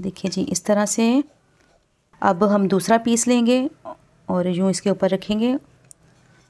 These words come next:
इस तरह से दबाएंगे इसको कि ये इस आपस में जुड़ जाए और इस तरह हमें महसूस ही ना हो कि हमने इसके साथ पीस लगाया है। तो अब हम क्या करेंगे जी, इसको करते हैं हम साइड पे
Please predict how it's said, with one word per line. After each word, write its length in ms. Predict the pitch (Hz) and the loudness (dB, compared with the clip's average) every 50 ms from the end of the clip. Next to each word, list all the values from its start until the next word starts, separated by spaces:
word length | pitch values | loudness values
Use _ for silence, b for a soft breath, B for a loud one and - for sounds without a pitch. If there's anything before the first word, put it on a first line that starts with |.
| b _ _ | b _ _
इस 140 | - 170 - | -12 -10 -4
तरह 100 | - 226 | -2 0
से 120 | 226 254 226 | 0 2 0
दबाएंगे 440 | 220 202 202 196 196 202 202 233 | 2 2 2 2 2 2 2 0
इसको 240 | 233 233 - - 247 240 | 0 0 0 -2 -4 -2
कि 120 | 240 226 | -2 -2
ये 260 | 214 214 208 208 208 208 | -2 0 0 0 0 -2
इस 220 | 208 - - - - - | -2 -4 -6 -8 -6 -4
आपस 320 | 190 196 - - 202 - - | -2 -2 -2 -4 -6 -4 -2
में 200 | 226 233 233 226 | 0 0 0 0
जुड़ 180 | 180 190 190 180 | 0 0 0 0
जाए 220 | 175 196 220 240 254 | 2 2 0 0 0
और 280 | - - 202 196 185 196 196 190 190 196 - - - | 0 0 0 2 2 2 2 2 0 -2 -4 -8 -10
इस 140 | - - - | -10 -10 -6
तरह 120 | - 220 | -4 -2
हमें 140 | 220 214 220 | -2 0 0
महसूस 380 | 208 208 202 - 214 196 180 - | -2 -2 -2 -2 -2 -2 -2 0
ही 60 | 240 | 0
ना 80 | 240 247 | 2 2
हो 140 | 247 233 214 | 2 2 2
कि 120 | 202 226 | 0 0
हमने 200 | 226 214 202 202 | 0 0 0 -2
इसके 160 | 196 - - | -2 -2 -4
साथ 180 | 202 - 202 202 196 - | -4 -2 -2 -2 -2 -4
पीस 220 | 185 180 180 - 196 | -4 -4 -4 -2 0
लगाया 280 | 196 185 185 175 180 190 | 0 2 2 2 2 0
है। 220 | 196 220 226 220 214 - b b b b b b b b b b b b b b b - | 0 0 0 -2 -4 -8 b b b b b b b b b b b b b b b -6
तो 200 | 175 82 82 82 | -4 -4 -2 -2
अब 280 | - - 175 185 170 214 | -2 -2 -2 0 0 0
हम 160 | 202 202 214 196 | -2 -2 -2 0
क्या 160 | - 220 208 | 2 2 2
करेंगे 380 | 208 - 214 202 202 196 208 214 | 2 2 0 0 0 0 0 -2
जी, 260 | 208 214 220 226 226 | -2 -2 -2 -2 -2
इसको 240 | 220 - - - 202 | -4 -6 -6 -8 -4
करते 280 | 190 196 185 185 - 185 | -2 -2 -2 0 -2 -2
हैं 60 | 185 | -2
हम 120 | 190 185 | -2 -2
साइड 300 | 170 - 180 165 160 165 _ | 0 0 0 0 0 -2 _
पे 220 | - 233 254 269 | -2 -2 -2 -2